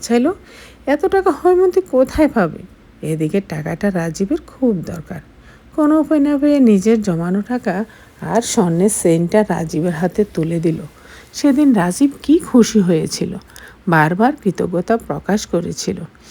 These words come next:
আর বলছিল, "চাকরি পেলেই তোমাকে টাকাগুলো দিয়ে দেব।" হৈমন্তীও ভেবেছে হয়তো চাকরি পেলে সত্যি সত্যি টাকাগুলো শোধ করে দিবে, তবে এখন ভুলেও রাজীব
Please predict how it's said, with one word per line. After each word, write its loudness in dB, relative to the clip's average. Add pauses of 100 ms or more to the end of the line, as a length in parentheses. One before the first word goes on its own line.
(280)
আর -2
বলছিল, 0 (380)
"চাকরি 0 (100)
পেলেই 2
তোমাকে 0
টাকাগুলো -4
দিয়ে -4
দেব।" -8 (840)
হৈমন্তীও 8
ভেবেছে 4
হয়তো 0
চাকরি 2
পেলে 4
সত্যি 0
সত্যি 2
টাকাগুলো -2
শোধ -6
করে -6
দিবে, -10 (520)
তবে 2
এখন 2
ভুলেও 4
রাজীব 4